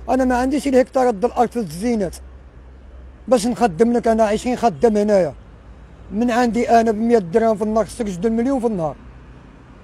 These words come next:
خصك جوج المليون في النهار باش تخمل هادي، خصك سيمانه ولا عشر ايام. حنا ما عندناش، حنا الا جانا عندك مواطن ودفع لك الدوسي، انتينا كجماعه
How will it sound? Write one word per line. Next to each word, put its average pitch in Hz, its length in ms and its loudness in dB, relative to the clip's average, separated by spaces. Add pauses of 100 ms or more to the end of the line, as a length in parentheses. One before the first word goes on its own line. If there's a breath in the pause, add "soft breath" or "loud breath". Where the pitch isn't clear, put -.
(100)
خصك - 180 -8
جوج 196 160 -2
المليون 226 320 2
في 220 60 2
النهار 247 260 2
باش 247 140 2
تخمل 247 380 2
هادي، 240 340 2
خصك - 240 -10
سيمانه 262 380 0
ولا 254 160 2
عشر 240 260 0
ايام. 170 240 -2 (840 soft breath)
حنا 247 120 -2
ما 247 120 0
عندناش، 262 500 2 (360)
حنا 254 140 2
الا 247 120 6
جانا 233 200 0
عندك 226 300 -2
مواطن 226 520 2 (300 soft breath)
ودفع 240 300 -2
لك 226 140 -2
الدوسي، 240 520 -2 (260 loud breath)
انتينا 254 340 -2
كجماعه 247 800 2